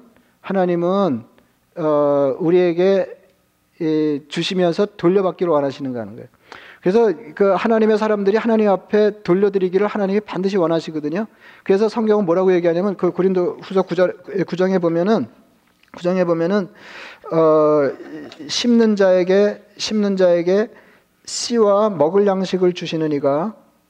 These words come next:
그랬어요. 그러니까 시-, 이 헌금, 심는 자는 헌금하는 사람이죠. 심는 자에게 씨와 먹을 양식을, 그러니까 심는 사람에게,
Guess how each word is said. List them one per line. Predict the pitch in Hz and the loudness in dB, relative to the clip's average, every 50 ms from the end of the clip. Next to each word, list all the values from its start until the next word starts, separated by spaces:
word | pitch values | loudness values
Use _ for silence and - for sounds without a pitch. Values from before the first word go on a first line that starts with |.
| _ _ | _ _
그랬어요. | - 160 156 143 - 147 156 196 | -4 -4 -2 -2 -2 -2 -4 -4
그러니까 | 220 208 185 - 180 | -6 -6 -4 -4 -4
시-, | 175 - - _ - | -4 -4 -8 _ -6
이 | 160 156 | -4 -4
헌금, | 156 - - 233 240 226 220 220 - - | -2 0 0 0 2 2 0 0 -2 -8
심는 | - - 254 254 240 233 220 | -4 -2 2 2 4 4 4
자는 | 208 202 202 220 | 2 2 0 0
헌금하는 | 214 - 262 240 233 226 208 202 196 | 0 0 0 0 0 0 0 0 0
사람이죠. | 175 180 170 160 160 151 160 190 247 - - _ _ _ _ _ _ _ _ _ _ _ _ | 0 0 0 0 -2 -2 -2 -4 -4 -4 -8 _ _ _ _ _ _ _ _ _ _ _ _
심는 | - - - 220 226 214 208 208 | -14 -6 -2 0 2 2 2 2
자에게 | 196 196 180 175 175 175 185 202 220 208 - - - _ _ _ _ _ _ _ _ _ - | 4 4 4 4 4 2 2 2 0 0 -4 -12 -20 _ _ _ _ _ _ _ _ _ -20
씨와 | - - - - - 254 247 240 220 220 214 | -18 -14 -12 -8 -4 0 2 2 4 4 2
먹을 | 208 180 156 160 175 175 170 | 2 2 2 4 4 4 2
양식을, | 165 156 143 - 147 139 139 | 2 0 -2 -2 -2 -2 -2
그러니까 | - 208 190 180 - 214 214 196 - - - - - - _ _ | 0 -2 0 0 0 0 0 -2 -6 -14 -20 -20 -20 -20 _ _
심는 | - - - - 240 240 226 226 220 220 | -12 -8 -4 0 2 2 4 4 2 2
사람에게, | 208 214 202 196 190 185 180 175 170 185 190 208 214 196 - - | 2 0 0 0 0 0 0 0 0 2 2 0 0 -2 -6 -12